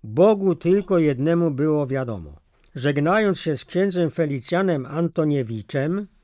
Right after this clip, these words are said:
niejednemu stać się mogłem zgorszeniem.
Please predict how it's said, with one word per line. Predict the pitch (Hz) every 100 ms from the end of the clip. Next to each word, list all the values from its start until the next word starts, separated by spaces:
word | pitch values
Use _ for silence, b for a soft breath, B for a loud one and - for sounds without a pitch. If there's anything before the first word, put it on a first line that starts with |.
| _
niejednemu | 147 170 160 156 196 208 190
stać | - 185 190
się | - 175
mogłem | 160 196 180 165
zgorszeniem. | 127 120 175 170 - 147 98 78